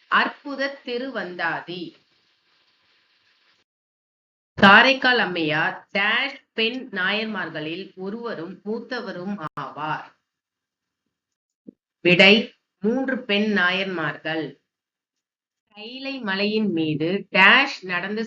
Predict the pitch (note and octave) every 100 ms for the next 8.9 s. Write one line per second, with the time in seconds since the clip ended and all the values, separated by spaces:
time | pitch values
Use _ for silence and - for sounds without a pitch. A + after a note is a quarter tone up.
0 | A3 D#3+ D#3 D#3 F#3 - F3 F3+ F#3+ F#3
1 | G3 G3+ E3+ D3+ C3+ C#3+ D#3 C#3+ - _
2 | _ _ _ _ _ _ _ _ _ _
3 | _ _ _ _ F3+ F#3+ G3+ A3 A3 -
4 | _ _ - A3 B3+ B3+ A3+ A3 A#3+ F#3
5 | F#3 G3 G3+ F#3+ D#3 C#3+ D#3 D#3 - -
6 | _ _ _ _ _ _ _ _ _ _
7 | _ _ _ _ _ _ _ _ _ _
8 | _ _ _ - G3+ A#3 C4+ G#3